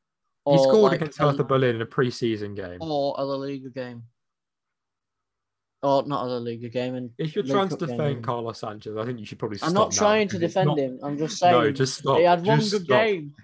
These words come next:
Speaker 1: No. No. The
Speaker 2: Mm.
Speaker 1: man is a walking disaster.
Speaker 2: This is where it
Speaker 1: Um,
Speaker 2: turns out that he'll absolutely ball it at Watford, won't he?
Speaker 1: There's no chance. I
Speaker 2: He's
Speaker 1: can
Speaker 2: gonna be,
Speaker 1: guarantee you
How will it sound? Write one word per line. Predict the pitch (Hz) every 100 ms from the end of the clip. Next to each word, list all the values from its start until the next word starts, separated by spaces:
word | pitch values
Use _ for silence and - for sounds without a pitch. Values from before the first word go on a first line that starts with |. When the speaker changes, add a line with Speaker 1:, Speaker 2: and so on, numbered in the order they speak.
| _ _ -
Speaker 1:
No. | 131 139 127 107 101 _ - - - - -
No. | 127 127 113 98 _ _ - - _ _
The | 147 151
Speaker 2:
Mm. |
Speaker 1:
man | 160 160 151
is | 131
a |
walking | 123 147 151 151 139 120 107 - -
disaster. | 117 127 123 110 - 107 104 _ _ - _ -
Speaker 2:
This | 180 175
is |
where | 123 180 175
it |
Speaker 1:
Um, | 117
Speaker 2:
turns | 180 165
out | 165 143
that | 139
he'll | 135 139 127 147
absolutely | 143 143 131 120 120 -
ball | 135 127
it | 127
at | 117
Watford, | 117 123 - 113
won't | 117 113 110
he? | 113 _ -
Speaker 1:
There's | 147 143
no | 156 160 139
chance. | 139 135 117 101 113
I | 139
Speaker 2:
He's | 143
Speaker 1:
can | 131
Speaker 2:
gonna | 139 131
be, |
Speaker 1:
guarantee | 160 135
you | 120